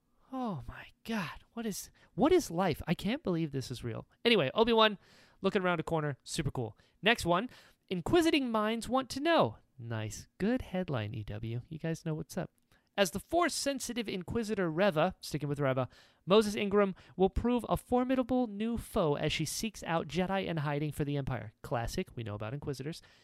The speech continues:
Director Deborah Chow and writer Joby?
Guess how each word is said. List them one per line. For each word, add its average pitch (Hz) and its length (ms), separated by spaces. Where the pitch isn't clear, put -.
Director 185 380
Deborah 196 340
Chow 165 360
and 143 220
writer 156 400
Joby? 180 640